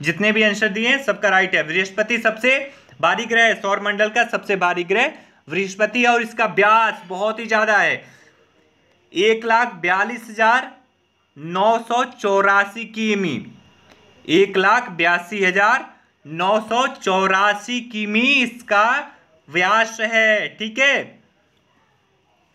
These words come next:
और एक चीज और इसके बारे में बता दें, बृहस्पति सौर मंडल का सर्वाधिक तेज गति से घूर्णन करने वाला भी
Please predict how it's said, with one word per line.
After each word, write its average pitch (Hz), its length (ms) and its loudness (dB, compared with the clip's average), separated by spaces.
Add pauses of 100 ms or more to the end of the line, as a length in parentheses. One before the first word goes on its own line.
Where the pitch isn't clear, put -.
(180)
और - 240 -2
एक 233 220 -4
चीज 226 180 -2
और 226 160 2
इसके 220 200 -2
बारे 202 220 2
में 202 100 0
बता 190 280 0
दें, 202 200 -4
बृहस्पति 220 800 -2 (340)
सौर 208 280 4
मंडल 214 360 0
का 226 120 0
सर्वाधिक 190 880 -2
तेज 220 380 0
गति 208 320 0
से 226 160 -8
घूर्णन 180 500 -2
करने 196 340 -2
वाला 185 340 2
भी 233 380 -6